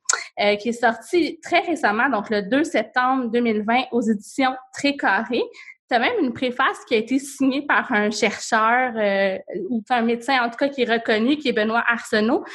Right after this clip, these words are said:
euh, qui est comme preuve que, dans le fond, ton livre est comme backé aussi par des scientifiques dans le milieu. Donc, euh, félicitations. Premièrement, c'est un super bon livre. Je l'ai lu.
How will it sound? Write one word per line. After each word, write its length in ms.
euh, 340
qui 120
est 60
comme 200
preuve 260
que, 120
dans 100
le 40
fond, 160
ton 120
livre 220
est 80
comme 240
backé 420
aussi 360
par 280
des 200
scientifiques 540
dans 120
le 160
milieu. 260
Donc, 220
euh, 140
félicitations. 580
Premièrement, 400
c'est 120
un 60
super 240
bon 140
livre. 260
Je 80
l'ai 200
lu. 280